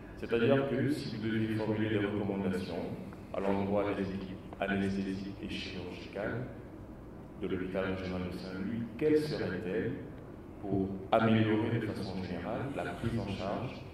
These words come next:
des abdomens aigus ? Ça, c'est ma première question. Ma deuxième question concerne le counseling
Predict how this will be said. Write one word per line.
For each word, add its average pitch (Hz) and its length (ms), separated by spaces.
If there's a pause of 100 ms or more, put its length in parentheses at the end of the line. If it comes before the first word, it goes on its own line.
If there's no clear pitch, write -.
(120)
des 98 160
abdomens 92 380
aigus ? 92 240 (960)
Ça, 92 80
c'est 92 160
ma 87 160
première 92 380
question. - 260 (1300)
Ma 117 80
deuxième 127 340
question 147 420
concerne 120 380
le 113 140
counseling 120 720